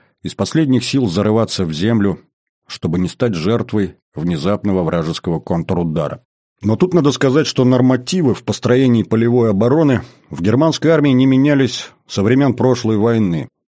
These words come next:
Все эти деревоземляные укрепления и укрытия довольно неплохо противостояли массовой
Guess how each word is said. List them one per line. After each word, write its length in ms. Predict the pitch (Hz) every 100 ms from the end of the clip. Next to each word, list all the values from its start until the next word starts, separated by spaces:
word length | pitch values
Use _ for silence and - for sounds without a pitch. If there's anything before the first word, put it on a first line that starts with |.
| _
Все 260 | - 175 175
эти 140 | 147
деревоземляные 840 | 123 123 147 127 110 120 123 143 135
укрепления 720 | 120 - 110 110 131 123 110
и 120 | -
укрытия 720 | 113 92 - 123 135 120 95 71 _ _ _
довольно 380 | 80 123 175 160
неплохо 540 | 151 123 139 170 -
противостояли 760 | 113 104 101 92 104 113 113 104
массовой 720 | 101 127 - - 113 101